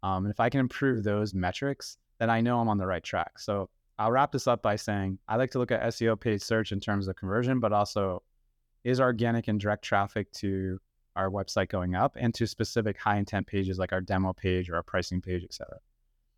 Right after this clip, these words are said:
I then look at time on page, and my hope is I can improve that. And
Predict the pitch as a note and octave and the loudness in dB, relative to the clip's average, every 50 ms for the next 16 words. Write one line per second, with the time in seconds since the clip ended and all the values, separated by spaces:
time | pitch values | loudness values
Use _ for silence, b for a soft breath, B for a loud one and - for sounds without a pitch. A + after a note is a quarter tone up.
0 | _ _ _ _ _ _ _ A#2+ A2 A2 G#2+ B2 B2 B2 B2 B2 A#2 A2+ - - | _ _ _ _ _ _ _ 2 2 2 4 2 2 2 2 2 2 0 0 0
1 | G2+ F#2+ F#2 F#2 F2 - _ - G#2+ G#2 G2 F#2+ F2+ F2+ - C3+ D#3 F3 E3+ - | 0 0 0 -2 -4 -6 _ -2 0 0 2 0 0 0 0 0 0 0 0 -4
2 | - - - _ _ _ _ _ _ _ _ _ _ _ _ _ _ _ _ _ | -10 -18 -20 _ _ _ _ _ _ _ _ _ _ _ _ _ _ _ _ _
3 | _ _ _ _ _ - C#3 A#2+ G#2+ G#2+ A2 B2+ B2 - B2+ A2+ A2 G#2 - - | _ _ _ _ _ -2 0 0 2 2 2 2 2 2 2 2 2 0 0 0
4 | G2+ F#2+ F#2+ - - C#3 C3+ B2+ C3 B2+ B2 A#2+ A#2 - - A#2 A2+ A2+ G#2+ | -2 -2 -4 -2 0 0 2 4 4 4 2 2 0 0 0 0 0 0 -2